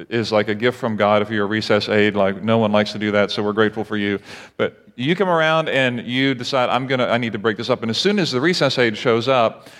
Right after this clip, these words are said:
then the crowd disperses, right? Because they don't wanna get in trouble too. And then Johnny and Billy are, like, in the mid-fight, but the crowd disperses right away, right? That, that about fair? I want you to think for a minute, what would happen if Johnny and Billy ended up, um,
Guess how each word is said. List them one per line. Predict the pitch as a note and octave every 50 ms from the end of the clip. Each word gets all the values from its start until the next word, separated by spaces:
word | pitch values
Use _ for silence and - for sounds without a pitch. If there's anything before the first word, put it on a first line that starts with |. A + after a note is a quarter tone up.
| - - - _ -
then | C3+ C3+ B2+ B2 B2 A2 - -
the | A#2 B2+
crowd | - - - - E3+ E3+ F3+ G3 G3+ E3+ B2+ A2+
disperses, | A2+ G#2+ - - - G#2+ G2 G2 G2 - A#2 G#2+ A2+ C#3 D3+ C#3+ C3+
right? | B2 A#2 C3+ C#3
Because | C3+ C3+ C#3 B2+ A2
they | A#2 B2+ E3+
don't | G#3 F#3
wanna | C3+ A#2+ G#2+ G#2
get | F#2+ - G2+
in | G2+ G2 G2
trouble | - A2+ G2+ G2 G2
too. | F#2+ - - E3+ C#3 A2+ G#2+ A2 G#2
And | A2 A2+ A2
then | A2 A2
Johnny | G#2 A2+ A#2 A#2+ B2+ B2+ B2
and | A2+ A2
Billy | G2+ A2 A2 A2 G#2+ G#2 G2+
are, | G#2 F#2+ G2
like, | G2+ G2 G2+ G2 G#2
in | A2 A2
the | G#2 G2 G#2 -
mid-fight, | A2 A2 A2 G#2 - - A2+ G#2+ G#2+ G#2+ G#2 -
but | G#2+ G2+
the | A2+ G#2+
crowd | - - B2 A2 A2 A2+ A2 G#2 G2+
disperses | G#2+ - - - A2 G#2 G#2 - - G#2+ F#2+
right | G2 G2 F#2+ -
away, | A#2 B2 B2 -
right? | G#2 G#2+ C#3 G3+ G3 D3+
That, | - - C3 C3+ C3+
that | A#2+ B2
about | A#2 B2 C3 -
fair? | - C3+ C3 E3 E3 E3+ - - - - - - - - - - - - - - - - _ -
I | D3+
want | D#3 F#3 A3 A3+
you | A3
to | -
think | G#3 G#3+ G3
for | - E3
a | C#3+
minute, | C#3+ C#3+ C#3+ C3
what | D3+ F#3
would | G3 E3+
happen | D#3 D#3 D#3+ D#3 D3+ C#3 C3
if | B2+ B2+ G#2+
Johnny | B2+ C#3 C#3 D3 D3+ C#3+
and | C3+ C3
Billy | C3 C3+ C3 B2+ B2
ended | B2 B2 B2 B2 B2
up, | B2 A#2+ - - - - _ _ _ _ _ _ _ _ _ _ _ _ _ - -
um, | A#2+ A2+ G#2+ G#2+ G#2+ G#2 G2+ G#2